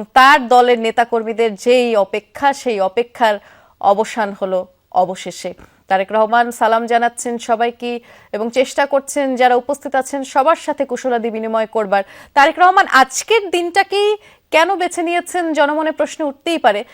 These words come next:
এবং তার দলের পক্ষ থেকে জানানো হয়েছে তারেক রহমান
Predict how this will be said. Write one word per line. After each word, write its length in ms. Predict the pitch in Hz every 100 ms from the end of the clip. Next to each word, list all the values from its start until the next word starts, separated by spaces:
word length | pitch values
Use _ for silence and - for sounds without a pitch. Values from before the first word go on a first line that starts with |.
| - -
এবং 140 | 240 311 302
তার 140 | 320 330 269
দলের 200 | 294 339
পক্ষ 140 | 349 349 349
থেকে 140 | 339 262
জানানো 240 | 254 254 262 254
হয়েছে 320 | 240 240 233 214 - - _
তারেক 240 | 254 285 359 359
রহমান 280 | 349 370